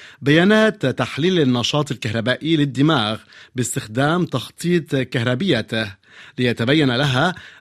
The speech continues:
أن دماغ المحتضر يستجيب للمنبهات الصوتية بشكل مشابه لدماغ الشخص السليم الواعي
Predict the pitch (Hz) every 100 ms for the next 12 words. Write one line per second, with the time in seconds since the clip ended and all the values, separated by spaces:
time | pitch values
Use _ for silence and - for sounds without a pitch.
0 | - 156 143 120 143 208 147 127 131 160
1 | - 127 117 156 190 - - - 156 156
2 | 170 175 233 175 139 127 123 123 104 120
3 | 147 147 127 127 113 196 110 110 127 -
4 | - - 127 226 185 165 151 135 - 240
5 | 117 117 113 117 104 131 147 160 127 -
6 | 151 147 160 - - - - - 160 -
7 | 156 165 156 139 165 98 95 98